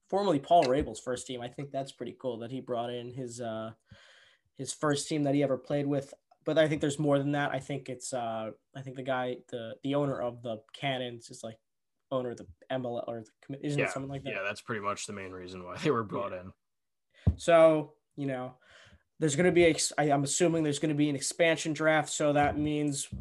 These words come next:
Speaker 1: we're in the, uh, we're in the field of that there's gonna be protected players and unprotected players. So I think that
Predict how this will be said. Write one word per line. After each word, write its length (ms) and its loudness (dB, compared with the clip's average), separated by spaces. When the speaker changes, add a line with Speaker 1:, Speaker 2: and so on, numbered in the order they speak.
Speaker 1:
we're 540 -2
in 360 0
the, 520 -4
uh, 480 -2
we're 300 -6
in 100 -2
the 80 -2
field 500 2
of 600 2
that 160 -6
there's 120 -6
gonna 140 -4
be 100 -2
protected 520 -4
players 300 2
and 100 -6
unprotected 600 -6
players. 420 -6
So 560 6
I 140 6
think 640 0
that 380 2